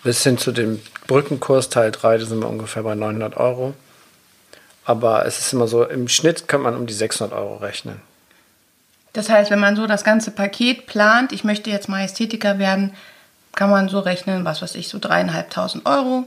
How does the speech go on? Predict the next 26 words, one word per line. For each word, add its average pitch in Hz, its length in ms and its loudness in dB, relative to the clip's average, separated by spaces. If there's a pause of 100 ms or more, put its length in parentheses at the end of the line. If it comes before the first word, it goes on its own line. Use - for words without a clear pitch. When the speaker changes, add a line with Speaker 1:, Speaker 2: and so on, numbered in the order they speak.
(160)
Speaker 1:
Wenn 127 180 2
man 127 120 4
das 120 100 2
volle 147 240 4
Programm, 123 400 -2
Speaker 2:
Wenn 127 100 -2
Speaker 1:
die 127 60 -2
Speaker 2:
man 120 60 -4
das - 60 -8
Speaker 1:
volle 135 120 -4 (100)
Speaker 2:
volle - 0 -
Speaker 1:
Dröhnung 135 420 0
<laughs> - 80 -6
haben 151 260 0
will, 127 120 2 (520)
ja. 143 120 2 (720)
Ja, 127 160 0
ungefähr. 110 520 -4 (120)
So, 104 200 -4
ja. - 80 -6
Da - 60 -10 (380)
Speaker 2:
Genau. 196 60 2
Speaker 1:
liegt 175 160 -4
man 107 120 -4
gut 104 200 -8
mit. 107 200 -8